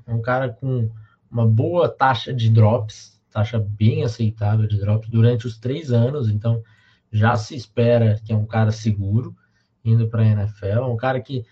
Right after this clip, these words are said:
já tá bastante acostumado alinhando no, como, como wide, de fato, ali, né? Como X.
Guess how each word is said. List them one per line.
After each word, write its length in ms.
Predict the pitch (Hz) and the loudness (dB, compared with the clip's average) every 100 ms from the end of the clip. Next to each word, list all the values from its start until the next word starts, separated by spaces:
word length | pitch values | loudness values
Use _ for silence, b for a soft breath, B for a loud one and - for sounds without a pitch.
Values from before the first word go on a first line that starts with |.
| b b _ - | b b _ -10
já 260 | 123 147 | -2 0
tá 380 | 147 - 131 160 | -2 0 2 2
bastante 460 | - 120 - 147 143 | 0 -4 -4 -8 -8
acostumado 640 | - _ 120 113 123 117 | -12 _ 0 0 2 0
alinhando 460 | 110 110 113 113 110 | 0 2 2 4 2
no, 280 | 104 104 - _ _ _ _ _ | 0 -6 -14 _ _ _ _ _
como, 420 | 117 110 107 110 | -2 2 2 -2
como 320 | - 110 98 | -4 -4 -2
wide, 480 | 101 113 143 117 104 | 0 0 0 -2 -4
de 100 | 101 | -6
fato, 520 | - 98 110 - - | -6 -4 -4 -6 -10
ali, 260 | 95 95 113 | -10 -4 -2
né? 420 | 104 107 123 110 110 | 0 0 0 -2 -4
Como 320 | 95 95 90 _ _ _ _ - | -8 -10 -12 _ _ _ _ -12
X. 720 | - - 113 117 - - | -8 2 4 4 0 -16